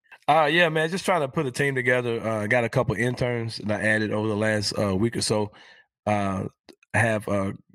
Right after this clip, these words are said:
girl, young lady named, uh, Carmen, uh, Darden. She's our community initiative reporter. She's gonna be, uh, basically fo-, focusing on things that, uh, affect the community that the Grizzlies do, uh, not just the players, but, you know, front office staff,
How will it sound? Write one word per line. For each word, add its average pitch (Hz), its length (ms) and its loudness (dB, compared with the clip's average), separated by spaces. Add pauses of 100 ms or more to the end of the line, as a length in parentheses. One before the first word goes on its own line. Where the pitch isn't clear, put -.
(120)
girl, 113 260 2
young 120 180 2
lady 123 220 4
named, 113 340 0
uh, 95 160 0
Carmen, 120 580 0 (120)
uh, 95 80 -6
Darden. 120 440 2 (460)
She's 120 320 2
our 104 300 2
community 117 480 0
initiative 113 400 2
reporter. 113 460 0
She's 110 180 -4
gonna 110 160 -2
be, 110 340 0 (220)
uh, 104 120 2
basically 110 380 0
fo-, 113 240 -2
focusing 120 460 -2
on 107 140 -4
things 113 300 -2
that, 107 100 -2
uh, 101 200 -2
affect - 280 0
the 101 80 -6
community 113 400 2
that 101 80 -4
the 101 100 0
Grizzlies 107 400 0
do, 117 240 4 (480)
uh, 104 240 0
not 110 220 0
just 110 180 -6
the 104 60 -10
players, 113 340 0
but, 110 180 -4
you 113 80 -4
know, 101 240 -4 (140)
front 113 240 2
office 104 300 0
staff, 110 440 0